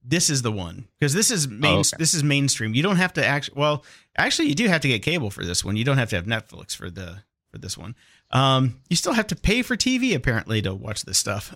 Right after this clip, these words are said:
Speaker 1: <laughs> Um, this is a really, really good show. All my friends, I'm like, "Hey,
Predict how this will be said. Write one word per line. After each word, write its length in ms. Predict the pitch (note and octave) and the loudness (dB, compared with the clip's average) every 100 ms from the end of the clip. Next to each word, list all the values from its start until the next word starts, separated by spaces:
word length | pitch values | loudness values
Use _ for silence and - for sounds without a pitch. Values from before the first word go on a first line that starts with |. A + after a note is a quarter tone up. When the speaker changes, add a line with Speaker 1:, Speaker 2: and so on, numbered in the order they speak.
| - | -4
Speaker 1:
<laughs> 100 | - | 0
Um, 280 | F#3+ E3 D#3+ _ _ - _ - - - - | 2 2 0 _ _ -20 _ -14 -12 -12 -2
this 260 | D3+ A3 | 2 4
is 120 | B3 | 4
a 80 | F3 | 4
really, 840 | C#3 B2+ B2+ B2 C#3+ C#3+ C3 B2 A2+ | 4 2 2 4 4 6 4 2 0
really 360 | B2 B2 A#2 | 2 2 2
good 200 | A2 G2 | 0 -4
show. 400 | F#2 F#2 D#2+ D2+ - | -6 -6 -8 -12 -2
All 200 | D3 F3+ | 0 2
my 160 | F3+ D#3+ | 2 2
friends, 240 | E3+ E3 | 2 2
I'm 100 | E3 | 2
like, 160 | F3 D#3 | 2 2
"Hey, 180 | A#3+ | -2